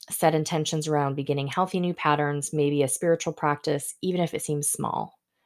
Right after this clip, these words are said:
Pluto leaving Capricorn and entering Aquarius indicates that it's time to apply what you've learned in a professional manner in your professional life. Granted, you have, like, twenty years to get that going, so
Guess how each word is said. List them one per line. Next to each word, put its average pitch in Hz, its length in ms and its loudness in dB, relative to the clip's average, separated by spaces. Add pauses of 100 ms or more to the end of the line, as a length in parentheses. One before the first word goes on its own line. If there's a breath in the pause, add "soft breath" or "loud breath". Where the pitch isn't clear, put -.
(420)
Pluto 202 280 8
leaving 185 260 4
Capricorn 160 520 2
and 147 140 0
entering 147 420 0
Aquarius 185 580 4
indicates 147 480 -2
that 151 80 -2
it's - 180 -4
time 151 280 0
to 151 80 -2
apply 180 400 4
what 175 220 2
you've 160 180 -2
learned 160 520 2 (400)
in 160 140 2
a 147 60 2
professional 143 540 -2
manner 131 460 -4
in 147 140 -4
your 147 120 -2
professional - 480 -6
life. - 320 -4 (560 loud breath)
Granted, 160 580 4 (220)
you 156 160 0
have, 156 160 2
like, 143 160 2
twenty 143 280 0
years 127 280 0
to 147 80 -6
get - 180 -2
that - 180 0
going, - 340 -2
so - 340 -4